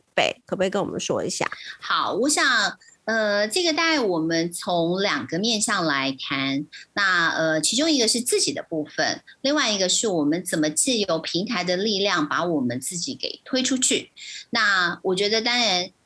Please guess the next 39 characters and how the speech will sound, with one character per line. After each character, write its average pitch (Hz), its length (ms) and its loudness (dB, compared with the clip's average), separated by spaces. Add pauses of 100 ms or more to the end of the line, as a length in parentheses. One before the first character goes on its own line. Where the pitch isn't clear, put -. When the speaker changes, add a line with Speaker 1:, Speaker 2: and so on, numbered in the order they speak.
Speaker 2:
呃， 170 160 -2
首 175 180 2
先 254 200 2
从 233 220 0
我 185 60 0
们 151 220 2
自 285 180 2
身 269 240 2
开 285 160 2
始 285 120 -2
做 208 180 0
起 - 220 0
的 - 100 -4
时 - 160 -2
候， 160 240 -2
我 147 200 0
觉 135 200 -2
得 135 240 0
很 139 220 -4
重 247 120 0
要 247 160 2
的 190 120 0
一 170 120 2
点 151 280 -2
是， - 320 0 (220)
你 147 180 2
一 160 60 -4
定 196 240 -2
要 170 200 0
有 120 240 0
一 127 220 -4
个 131 400 2
很 135 340 -4
完 117 220 -2
善 202 340 0
的 151 160 0
履 135 140 -2
历 180 240 -2
表。 - 300 -8